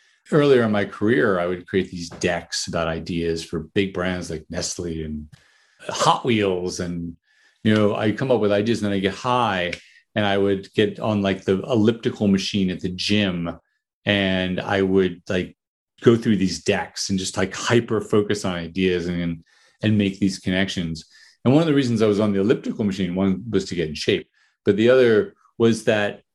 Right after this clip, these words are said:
because of this A D D thing I had, if I was trying to do one thing, I would be distracted, like, thinking about maybe one, you know, something else.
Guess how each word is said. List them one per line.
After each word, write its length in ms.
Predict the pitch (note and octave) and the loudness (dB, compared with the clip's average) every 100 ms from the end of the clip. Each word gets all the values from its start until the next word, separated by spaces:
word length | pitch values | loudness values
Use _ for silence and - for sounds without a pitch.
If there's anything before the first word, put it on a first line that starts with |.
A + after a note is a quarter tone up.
| _ | _
because 300 | A#2 C#3 E3+ | -2 0 0
of 100 | B2+ | 0
this 200 | A2+ A2 | 0 0
A 180 | - B2 | 0 0
D 200 | A2+ A2 | 2 0
D 320 | G2 C3+ F3 | 2 2 2
thing 360 | D#3+ C#3+ G#2+ G2 | 0 -2 0 0
I 120 | F#2+ | 0
had, 580 | F#2+ G2 F#2+ F#2 F2+ E2+ _ _ _ _ _ _ _ | -2 -2 -2 -2 -4 -10 _ _ _ _ _ _ _
if 160 | C3 C#3+ | 0 2
I 60 | |
was 240 | C#3 A#2 - | 0 -2 -4
trying 260 | - A#3+ | -2 0
to 80 | C#4+ | 2
do 180 | F#3+ B2 | 4 4
one 440 | G2+ F#2+ G#2+ B2+ | 4 2 0 -4
thing, 560 | B2 A2+ F#2+ A2 D3+ E3+ _ _ _ _ _ _ | -6 -4 -4 -4 -6 -10 _ _ _ _ _ _
I 100 | C#3 | -2
would 140 | C#3+ B2 | 0 0
be 120 | D3+ | -2
distracted, 800 | C3+ - A#2+ G#2+ G#2+ - F#2 D#2+ | -2 -2 -2 -2 -4 -2 -2 0
like, 240 | G#2 F#2+ | -4 -4
thinking 380 | - B2+ A#2+ A2 | -4 -4 0 0
about 300 | G2 F#2+ F#2+ | 2 2 0
maybe 260 | G2 G2 F#2 | -2 -2 -2
one, 360 | F#2 G2+ - | 0 0 -2
you 80 | - | -2
know, 180 | G2 F#2+ | 0 0
something 400 | F2 B2 A#2+ G2+ | -2 -4 -2 0
else. 340 | G2 E2+ - | 0 -2 -8